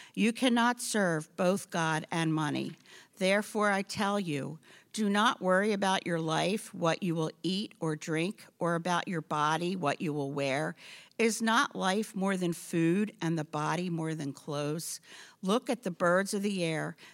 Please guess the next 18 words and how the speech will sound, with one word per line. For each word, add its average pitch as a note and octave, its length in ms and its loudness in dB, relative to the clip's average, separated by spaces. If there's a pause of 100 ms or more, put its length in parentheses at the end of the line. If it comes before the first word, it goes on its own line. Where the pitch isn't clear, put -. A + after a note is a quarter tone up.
(120)
They G#3 200 0
do C4 140 0
not A#3 240 2
sow E3+ 600 0
or D#3+ 160 0
reap E3 500 -4
or D#3+ 160 -2
store F#3 480 -2
away F3+ 300 0
in E3+ 100 0
barns, E3 580 -2 (460)
and G3+ 180 2
yet A#3 300 2
your A3 140 0
heavenly A3 500 0
Father G3 400 0
feeds G#3 480 -4
them. C3 400 -6